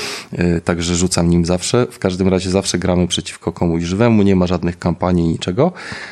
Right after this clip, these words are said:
e, takiego. No i oczywiście są skrzynki, jest kilka walut, zbieramy takie waluty jak, e, gotówka, zbieramy takie waluty jak karty, e, karty nam odblokowują kolejne jednostki,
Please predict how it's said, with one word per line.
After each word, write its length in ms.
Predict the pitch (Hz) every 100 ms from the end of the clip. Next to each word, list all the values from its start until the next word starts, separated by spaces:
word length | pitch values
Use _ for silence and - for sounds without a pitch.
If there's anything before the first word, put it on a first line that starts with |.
| - -
e, 960 | - 95 95 98 98 101 101 98 101 98
takiego. 560 | 101 120 139 180 - _ _ _ _ _ - _ _ 202
No 120 | 247
i 240 | 233 185
oczywiście 400 | 156 151 147 -
są 180 | 107 101
skrzynki, 880 | 90 - 139 127 117 117 113 104 95
jest 240 | 92 92 -
kilka 260 | 90 - 92
walut, 540 | 127 120 113 110 -
zbieramy 560 | 92 90 92 90 87 82
takie 260 | 87 -
waluty 480 | 85 87 90 - 87
jak, 400 | 85 87 - 85 82
e, 40 |
gotówka, 500 | 85 98 160 - 117
zbieramy 400 | 104 90 90 85
takie 260 | 82 92 90
waluty 400 | 87 90 90 85
jak 260 | 85 - -
karty, 480 | - - - 107 104 - - - - -
e, 60 | 90 90 87 87 85 80 - - -
karty 400 | 98 95 - 87
nam 180 | 87 85
odblokowują 800 | 82 90 - 87 87 87 82 73
kolejne 400 | - 82 82 87
jednostki, 680 | 95 117 135 - - 113